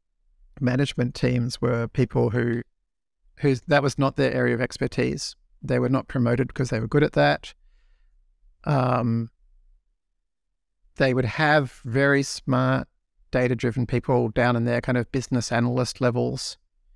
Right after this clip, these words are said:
but they would have no idea which ones knew what they were talking about and have no way to kind of curate what they were being told. All of the promotion systems were,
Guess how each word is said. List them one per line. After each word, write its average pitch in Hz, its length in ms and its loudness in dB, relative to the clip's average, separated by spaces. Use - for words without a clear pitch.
but 123 140 0
they 131 120 2
would 123 100 2
have 113 140 0
no 110 160 0
idea 113 400 -2
which 117 240 -6
ones 123 300 -4
knew 120 100 -2
what 113 120 -2
they 117 80 -2
were 113 60 -4
talking 139 380 0
about 123 580 0
and 113 240 0
have 117 140 0
no 117 180 -2
way 113 140 -2
to 113 100 -2
kind 117 200 -4
of 110 100 -6
curate - 680 -4
what - 200 -6
they 123 100 0
were 113 60 0
being 120 180 -2
told. 127 580 2
All 143 200 2
of 123 80 -2
the - 100 0
promotion 123 600 2
systems 120 680 -2
were, 120 300 2